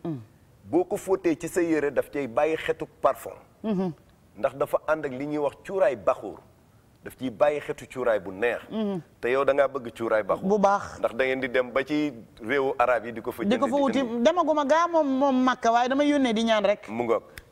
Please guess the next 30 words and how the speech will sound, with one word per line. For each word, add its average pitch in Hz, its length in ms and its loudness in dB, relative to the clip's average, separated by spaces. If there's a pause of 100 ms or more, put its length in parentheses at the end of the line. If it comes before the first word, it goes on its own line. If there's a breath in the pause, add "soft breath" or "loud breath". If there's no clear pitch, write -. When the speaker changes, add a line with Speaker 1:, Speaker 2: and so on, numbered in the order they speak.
Speaker 2:
Te 131 80 0
léegi 156 260 0
nag 160 160 0
ma 139 140 0
daal 135 240 2
andi 139 180 -2
na 127 120 -4
ko. 98 160 -12
Baxuur 175 340 0
boo 165 160 -4
koy 208 140 -4
fóotee 190 260 -4
sa 165 120 -4
yére 120 280 -2
daf 127 120 -8
ciy 156 120 -6
bàyyi 147 260 0
xetu - 240 -10
cuuraay 127 340 0
bu 101 120 -8
neex. 107 320 -2
Speaker 1:
Mm. 247 340 -2 (160)
Speaker 2:
Boole 143 300 0
ci 147 120 -10
day 127 180 -2
nooyal 143 360 -2
ay 135 140 0
loxo, 127 240 -4
day 123 220 -8
dundal 202 500 -4